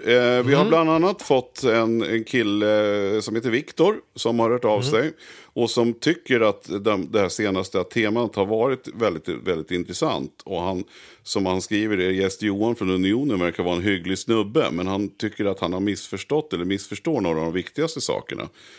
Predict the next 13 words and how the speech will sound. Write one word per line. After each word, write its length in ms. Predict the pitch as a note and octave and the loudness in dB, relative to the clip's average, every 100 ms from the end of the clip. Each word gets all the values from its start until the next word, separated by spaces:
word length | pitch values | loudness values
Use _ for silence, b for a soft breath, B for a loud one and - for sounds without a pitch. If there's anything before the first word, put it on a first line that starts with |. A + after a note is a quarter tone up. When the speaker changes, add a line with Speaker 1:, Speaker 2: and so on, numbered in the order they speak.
| B B | B B
Speaker 1:
eh, 340 | - D#2+ D#2 C#2 - - | -4 -2 0 -4 -6 -6
som 240 | - F2 | -2 -2
man, 220 | E2 D2 - | -2 -4 -6
för, 200 | - F#2+ - | -10 -10 -2
för 180 | G#2 F2 | 0 2
hur 240 | G#2+ C3 B2 | 2 0 0
man 160 | F2 | -2
ska 140 | - E2 | -2 -2
lyckas 340 | D#2+ - D#2 | -2 -6 -10
i 60 | D2+ | -6
sin 160 | F2 | -2
löneförhandling. 720 | G2 G2+ F#2 A2 D#3 D3 - - B B B B B | 0 0 -2 -2 -2 -2 -4 -8 B B B B B
Så 320 | A#2 B2+ B2 | -2 2 4